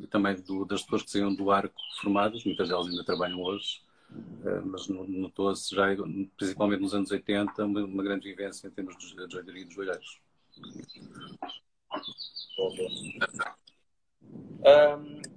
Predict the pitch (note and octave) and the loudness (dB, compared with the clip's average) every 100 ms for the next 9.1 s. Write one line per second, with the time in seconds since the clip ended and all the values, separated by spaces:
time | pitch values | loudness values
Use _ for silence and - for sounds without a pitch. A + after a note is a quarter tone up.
0 | - C#3 F3+ F3+ - F3 E3 - D#3+ D#3 | -8 4 6 6 2 -6 -6 -4 4 4
1 | D3+ - D3+ D3 - C3+ B2+ A#2+ C3 B2 | 4 0 -12 -16 -12 -12 -12 -10 -8 -6
2 | - B2 B2 B2+ B2 A#2+ - - A#2 - | -4 -4 -4 -4 -4 -6 -10 -14 -14 -12
3 | - A#2+ - - A#2 A2 G#2 G2+ G2+ - | -4 -2 -4 -8 2 4 4 2 -4 -14
4 | - - - - _ _ - - A#2 G#2 | -16 -16 -18 -20 _ _ -20 -4 -2 0
5 | G#2+ A2 B2 A#2+ A2+ - A#2+ - A2 - | 0 -2 -2 -10 -4 0 2 0 -6 -6
6 | G#2 G#2 G2+ - - - - A2 - - | -6 -6 -6 -10 -12 -12 -4 -4 -4 -6
7 | A2 - - A#2 A2 A2+ A2 G2+ - _ | -6 0 4 6 6 2 0 -12 -18 _
8 | _ _ A2 G#2 A2 A2 G#2 - A#2 A#2 | _ _ -16 -12 0 0 0 2 6 6
9 | A#2+ | 6